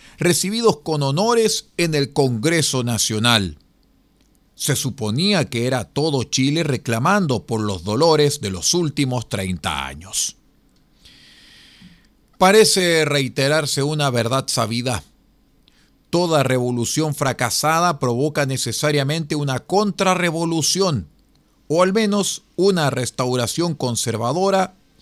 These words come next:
y a veces también autoritaria. No deja de ser llamativo que esta reacción esté ocurriendo cincuenta años después del fracaso del último intento revolucionario,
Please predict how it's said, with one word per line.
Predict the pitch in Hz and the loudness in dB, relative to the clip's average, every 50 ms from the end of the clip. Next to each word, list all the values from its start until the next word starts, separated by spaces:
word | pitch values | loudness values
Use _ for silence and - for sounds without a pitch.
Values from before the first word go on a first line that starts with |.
| _ _ _ _ _ - | _ _ _ _ _ 0
y | 175 202 | 4 6
a | 208 | 6
veces | 190 180 175 165 - - 175 170 151 - | 6 6 4 2 0 0 -2 -2 -2 -2
también | - 143 135 127 120 143 151 143 | -2 -2 0 0 0 0 0 2
autoritaria. | 135 123 113 90 123 117 107 107 92 - 120 117 117 113 113 104 98 - _ _ _ _ _ _ _ _ _ _ _ _ _ _ - - - | 0 -2 -2 -2 -2 -2 -2 -2 -2 0 0 0 0 0 -2 -2 -4 -6 _ _ _ _ _ _ _ _ _ _ _ _ _ _ -20 -16 -6
No | - 131 143 147 147 | 0 2 4 4 4
deja | 147 170 151 - 156 120 | 4 0 0 -2 -2 -2
de | 110 107 | -2 -2
ser | - - 143 143 | -2 -2 -2 0
llamativo | 127 135 127 120 120 113 - - 147 151 147 127 98 | 0 -2 -2 -2 -2 -4 -4 -4 -2 -2 -2 -4 -2
que | - 135 | -2 -4
esta | 135 - - 131 | -4 -2 -2 -2
reacción | 123 117 120 110 98 - - 143 151 151 151 143 135 - - - - - | -2 -2 -4 -6 -6 -4 -2 0 2 2 0 0 -4 -6 -14 -20 -14 -2
esté | - 151 139 147 - 190 | 0 2 2 2 2 0
ocurriendo | 185 - - 147 143 147 175 190 185 165 165 | 0 0 0 -2 -2 0 0 0 0 -2 -2
cincuenta | - - - 120 117 - - 190 214 220 190 - 180 175 | -2 -2 -4 -4 -6 -2 -2 0 0 0 0 0 0 0
años | 185 196 196 202 185 - - | 0 0 0 -2 -4 -4 -4
después | 147 147 135 143 - - 190 180 - | -4 -4 -4 -2 -2 -2 -2 0 0
del | - 165 147 | -2 -4 -4
fracaso | 135 - 147 135 131 - 220 233 226 - 170 143 | -4 -2 -2 -2 0 2 2 2 2 0 -2 -2
del | 127 120 117 135 | -2 -2 0 0
último | 165 185 147 - 165 151 135 131 | -2 -2 -2 -4 -6 -4 -4 -4
intento | 123 113 98 - 170 180 175 143 - 147 | -4 -6 -4 -2 -2 -2 0 0 0 2
revolucionario, | 131 131 127 123 120 127 127 123 - - 135 160 214 220 202 151 113 90 78 | 2 0 0 -2 -2 -2 -2 -2 0 0 0 2 2 2 2 0 -2 -4 -6